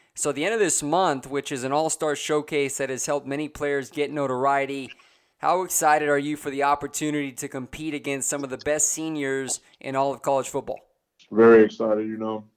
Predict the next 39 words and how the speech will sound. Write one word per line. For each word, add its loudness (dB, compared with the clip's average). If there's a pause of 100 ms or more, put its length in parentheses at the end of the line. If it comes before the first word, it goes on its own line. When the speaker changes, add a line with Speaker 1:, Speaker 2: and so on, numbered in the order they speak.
(260)
Speaker 2:
This -2
is -14
something -2
that 0
I've 0
always 2
wanted -14
to, -8
the -10
opportunity -12
I've -12
always -12
wanted -16
to -8
have. -6 (260)
So -4
being 2
able 2
to -6
just -6 (360)
take 0
this -12
opportunity -2 (260)
as -2
I 0
take 2
my -4
next -4
step -2
is -6
something -6 (140)
very 0
exciting. -6 (600)
Speaker 1:
What 0
are 4
some 0
of -2
your 0
strengths -4